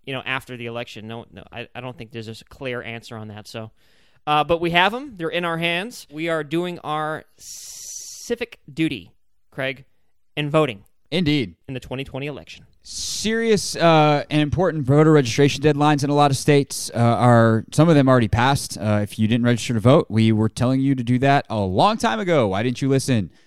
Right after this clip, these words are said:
Speaker 2: Uh, but in a lot of states, you still can, some all the way up until Election Day. And then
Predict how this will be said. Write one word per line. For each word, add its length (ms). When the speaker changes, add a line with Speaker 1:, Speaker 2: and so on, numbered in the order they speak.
Speaker 2:
Uh, 240
but 340
in 160
a 80
lot 140
of 80
states, 260
you 60
still 180
can, 300
some 200
all 120
the 60
way 120
up 160
until 280
Election 420
Day. 400
And 120
then 380